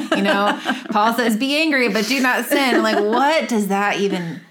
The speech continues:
Speaker 1: mean? You
Speaker 2: Right,
Speaker 1: know?
Speaker 2: right.
Speaker 1: Um, "Be angry, but don't think any negative thought about that person. So just try to
Speaker 2: <laughs>
Speaker 1: stop it before you get there." I don't, I don't know.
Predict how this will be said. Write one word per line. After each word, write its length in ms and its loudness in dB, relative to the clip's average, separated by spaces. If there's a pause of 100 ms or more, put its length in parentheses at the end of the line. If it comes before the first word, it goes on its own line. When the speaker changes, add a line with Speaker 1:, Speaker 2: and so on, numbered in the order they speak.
(140)
Speaker 1:
mean? 420 -2
You 160 -4
Speaker 2:
Right, 500 0
Speaker 1:
know? 320 -2
Speaker 2:
right. 440 -6
Speaker 1:
Um, 500 -4
"Be 280 -2
angry, 300 0
but 180 -6
don't 220 -4
think 180 -4
any 140 -4
negative 360 -4
thought 220 -2
about 220 -2
that 160 -6
person. 440 -4
So 120 -6
just 220 -8
try 260 -2
to 240 -2 (300)
Speaker 2:
<laughs> 320 -10
Speaker 1:
stop 400 -2
it 160 -2
before 320 -4
you 120 -4
get 220 -4
there." 460 -2 (720)
I 40 -12
don't, 60 -4 (320)
I 100 -2
don't 180 -8
know. 260 -6